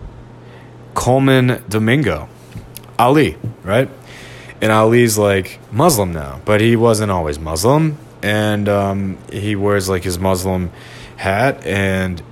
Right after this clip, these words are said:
is just, like, a, a inspirational character trying to make sure Zendaya can rebound her life and get back in good graces with her, her mother and her, be a good role model to her little sister. And Ali's just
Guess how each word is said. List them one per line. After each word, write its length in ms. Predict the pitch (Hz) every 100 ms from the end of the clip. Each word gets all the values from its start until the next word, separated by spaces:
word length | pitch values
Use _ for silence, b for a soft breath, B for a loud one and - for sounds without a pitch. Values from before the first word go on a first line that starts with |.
| -
is 320 | 95 104 95
just, 400 | - 104 101 -
like, 160 | 101 92
a, 80 | 92 - - -
a 100 | 71 78 76
inspirational 720 | 104 - 107 104 98 - 95
character 500 | 87 101 98 95 98
trying 360 | 92 98 95 92
to 100 | 92
make 320 | - 95 92
sure 280 | - 98 95
Zendaya 640 | 90 90 87 92 95 92
can 420 | - 92 87 87 - B B B B B B B -
rebound 640 | - 95 107 92 92 101
her 160 | 90 90
life 460 | 82 80 85 104
and 100 | 104
get 140 | 90 85 - - - - 58 98
back 240 | 92 90
in 120 | 95
good 140 | 92 90
graces 360 | 95 95 92
with 140 | 92 87
her, 260 | 87 90 92 101
her 80 |
mother 480 | 92 98 117 156 170
and 300 | 123 98 90
her, 160 | 90 90 85 92
be 120 | 101
a 20 |
good 140 | 98 95
role 120 | 101
model 240 | 98 95
to 160 | 95 98
her 60 | 95
little 180 | 95
sister. 640 | - - 117 117 135 139 147
And 180 | 107 92
Ali's 540 | 95 107 123 123 110
just 400 | 107 104 - -